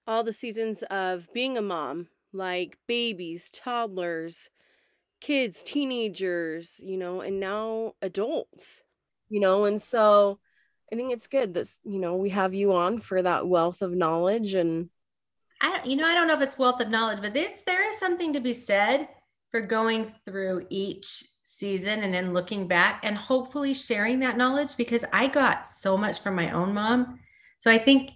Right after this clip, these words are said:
Speaker 2: and then I'm learning now things she said to me when I was young that didn't mean anything, mean a whole lot more now.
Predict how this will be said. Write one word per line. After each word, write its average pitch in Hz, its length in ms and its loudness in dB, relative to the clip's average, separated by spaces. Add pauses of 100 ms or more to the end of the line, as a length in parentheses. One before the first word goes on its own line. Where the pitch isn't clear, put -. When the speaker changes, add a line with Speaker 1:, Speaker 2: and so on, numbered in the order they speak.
(140)
Speaker 2:
and 214 140 2
then 233 180 8
I'm 269 320 8
learning 254 380 8
now 202 320 8
things 247 340 4
she 254 160 2
said 240 300 4
to - 100 -2
me 226 140 6
when 208 140 4
I 196 100 8
was 170 320 2 (600)
young 202 500 4 (260)
that 196 100 0
didn't 240 200 4
mean 233 180 6
anything, 285 640 2
mean 214 240 2
a 190 180 2
whole 220 520 -2
lot 220 280 2
more 214 200 0
now. 175 460 2